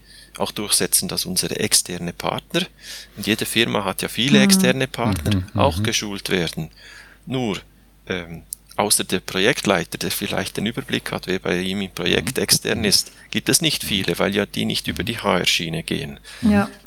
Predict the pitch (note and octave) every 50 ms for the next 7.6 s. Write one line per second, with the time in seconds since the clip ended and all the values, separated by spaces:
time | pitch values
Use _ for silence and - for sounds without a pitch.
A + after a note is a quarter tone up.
0 | - - A3 F#3 - - - - - - - - - - - - - - - -
1 | - - A#2+ A#2 A2+ G#2+ - - - G2+ G2 F#2+ - - G#2 G#2 G#2 G2 - -
2 | F#2+ F#2 F2+ F2+ G2 G2 - - - F#2+ - - - - G2 F#2+ F#2 - E2+ F2+
3 | G2 G2+ G2 - - G2+ - - G#2 G#2+ - - G2+ G2 G2 - G2 G2 G2 -
4 | - - - - - - - - - - - - - - - - - - - -
5 | - - G2+ G2+ G#2 G2+ G2 G2 G2 G2+ - - - - - - - - - -
6 | - - - _ _ - A2 G#2+ - - - - G2 F#2+ - - G2 G2 G2+ -
7 | - - G#2+ G#2+ - - G2+ - - - - -